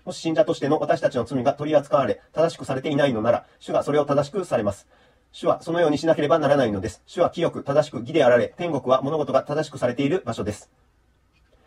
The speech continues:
アモス書五章二十節。「ああ、誠に主の日は闇であって光ではない、暗闇であって輝きではない。主の日は裁きの期間から始まりますが、その期間はまだこれから将来にイスラエルの国にやってくるものです。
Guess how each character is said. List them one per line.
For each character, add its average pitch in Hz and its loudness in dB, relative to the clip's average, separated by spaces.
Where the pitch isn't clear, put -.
ア 180 -8
モ 190 -2
ス - -8
書 175 -2
五 185 2
章 131 0
二 135 -4
十 160 -2
節。 - -10
「あ 165 2
あ、 - 0
誠 151 0
に 160 0
主 - -14
の 170 0
日 135 0
は 117 4
闇 147 2
で 143 6
あ 117 2
っ - -6
て 135 -6
光 151 0
で 165 2
は 151 6
な 117 2
い、 - -4
暗 156 0
闇 160 2
で 151 4
あ 139 4
っ 139 -2
て 175 -4
輝 151 4
き 147 -12
で 170 2
は 147 4
な 151 -2
い。 139 -10
主 - -14
の 190 -2
日 151 -2
は 143 6
裁 180 2
き 143 -6
の 127 0
期 - -10
間 139 2
か 160 4
ら 147 4
始 131 -2
ま 135 2
り 131 2
ま 123 0
す - -12
が、 - 0
そ 165 -6
の 165 -4
期 - -20
間 - 4
は 120 4
ま 131 0
だ 135 4
こ - -6
れ 143 -4
か 147 -2
ら 139 2
将 175 -2
来 117 4
に 131 -2
イ 143 -8
ス - -8
ラ 170 4
エ 160 2
ル 135 0
の 120 -2
国 127 -4
に 151 -2
や 147 0
っ - -6
て 151 -12
く 151 -6
る 139 -4
も 117 -2
の 101 -4
で 110 -6
す。 - -16